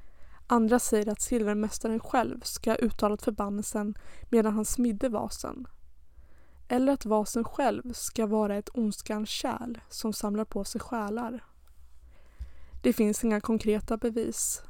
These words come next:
men samtidigt har den inte heller ännu fallit in i glömskan. Och vem vet? Kanske existerar den någonstans i Italiens soliga kullar, sovande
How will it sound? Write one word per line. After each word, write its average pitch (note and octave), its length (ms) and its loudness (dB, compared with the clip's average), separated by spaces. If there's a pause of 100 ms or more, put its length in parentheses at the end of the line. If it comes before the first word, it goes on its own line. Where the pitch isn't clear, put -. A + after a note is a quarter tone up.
men A#3 140 2
samtidigt B3+ 580 0
har B3+ 160 2
den B3 100 4
inte A#3+ 280 0
heller G#3 480 -2
ännu G#3 280 -2
fallit G#3 500 -4
in G3+ 160 -4
i G#3+ 40 -4
glömskan. A3+ 680 -4 (1000)
Och G#3 260 0
vem G#3+ 180 4
vet? - 540 -6 (760)
Kanske A#3 400 2
existerar A#3 680 -4
den C4 140 2
någonstans A#3 720 -4 (140)
i C4 100 2
Italiens A3 680 -2
soliga A3 440 0
kullar, A#3+ 640 -4 (600)
sovande A3 840 0